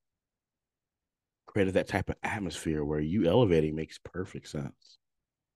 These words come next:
If you find yourself around a group of people where when they elevate, they gotta tell you about the size of their portfolios, they gotta tell you about what they just did.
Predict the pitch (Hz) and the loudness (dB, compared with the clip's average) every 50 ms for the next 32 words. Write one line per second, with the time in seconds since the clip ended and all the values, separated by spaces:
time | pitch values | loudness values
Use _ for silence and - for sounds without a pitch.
0 | _ _ _ _ _ _ _ _ _ _ 92 87 - 90 82 - - 90 90 117 | _ _ _ _ _ _ _ _ _ _ -6 -6 -6 -8 -10 -8 -6 -4 0 0
1 | 135 135 143 135 139 - - 101 101 - 90 82 82 85 85 82 80 80 76 76 | 2 2 2 0 0 2 0 0 0 0 -2 -2 -2 -2 -2 -2 -2 -4 -2 -4
2 | 85 92 - 113 107 - 85 76 71 - - 69 69 69 - _ _ _ _ _ | -4 -2 -2 -4 -2 -2 -4 -4 -4 -4 -8 -8 -8 -10 -12 _ _ _ _ _
3 | 82 78 78 73 71 71 69 - _ _ _ _ _ _ _ _ _ _ _ _ | -2 -2 0 0 0 -4 -6 -10 _ _ _ _ _ _ _ _ _ _ _ _
4 | _ 78 76 73 73 85 101 98 67 82 90 98 98 98 101 98 101 98 85 82 | _ -4 -4 0 2 2 2 2 2 0 0 2 2 2 2 2 0 0 0 0
5 | 82 85 82 80 76 - - - 82 80 80 80 80 78 78 76 76 82 85 - | 0 0 0 0 -2 -4 -6 -4 -4 -2 -2 -2 -2 -4 -4 -6 -8 -10 -12 -16
6 | _ _ _ _ _ _ _ _ _ _ _ _ _ _ _ _ - 69 - - | _ _ _ _ _ _ _ _ _ _ _ _ _ _ _ _ -12 -6 -2 -2
7 | 78 76 73 73 71 69 69 - _ _ - 69 - - - 85 82 90 92 87 | -2 0 -2 -2 -4 -6 -10 -14 _ _ -12 -10 -6 -2 2 2 4 4 2 2
8 | 80 90 82 - - 95 82 78 - 80 78 80 80 80 80 78 78 76 78 80 | 0 0 -2 2 2 2 2 4 2 2 4 4 4 4 4 4 2 0 -2 -4
9 | 78 - - - - _ _ _ _ _ _ _ _ _ _ _ _ _ _ _ | -6 -8 -14 -16 -20 _ _ _ _ _ _ _ _ _ _ _ _ _ _ _
10 | _ _ 80 78 76 71 71 69 - - - 85 85 82 82 82 82 85 80 76 | _ _ -6 -4 -4 -4 -6 -8 -10 -6 -2 2 2 4 4 2 2 0 0 0
11 | 71 76 67 64 67 69 71 78 - - 87 87 85 90 87 85 80 80 82 82 | -2 -4 -4 -4 -6 -8 -6 -6 0 2 2 4 4 4 2 2 2 2 4 4
12 | 80 78 76 78 78 76 76 | 4 4 4 2 -2 -4 -6